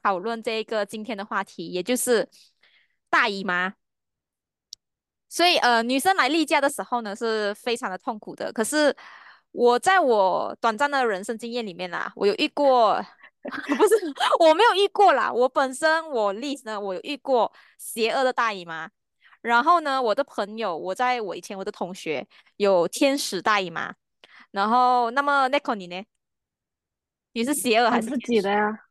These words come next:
Speaker 1: 哦。
Speaker 2: 当然是邪恶的大姨妈。<laughs>
Speaker 1: 好，那我们就可以来讨论一下，呃，我们先讨论下来大姨妈的各种症状吧。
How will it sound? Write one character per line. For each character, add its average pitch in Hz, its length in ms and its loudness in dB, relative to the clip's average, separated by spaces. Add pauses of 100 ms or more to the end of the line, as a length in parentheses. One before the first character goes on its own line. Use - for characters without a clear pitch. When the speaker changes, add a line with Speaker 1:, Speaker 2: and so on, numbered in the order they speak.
(180)
Speaker 1:
哦。 185 220 -10 (220)
Speaker 2:
当 294 160 4
然 285 100 4
是 311 200 -6
邪 - 260 -2
恶 247 300 0
的 214 80 -6
大 - 160 -6
姨 196 180 -8
妈。 202 140 -6 (260)
<laughs> - 340 -8
Speaker 1:
好， 233 180 4
那 359 140 6
我 311 140 6
们 294 160 2
就 453 160 4
可 392 140 4
以 269 60 6
来 226 260 4
讨 226 200 0
论 214 220 0
一 - 20 -6
下， 247 360 2
呃， 175 360 0 (1300)
我 226 80 -12
们 269 140 -2
先 381 160 -4
讨 320 140 0
论 294 180 -2
下 285 160 -2
来 220 160 -2
大 277 240 -2
姨 233 80 -8
妈 196 160 -8
的 208 100 -6
各 277 140 -6
种 185 240 -10
症 220 180 -6
状 202 240 -6
吧。 - 200 -14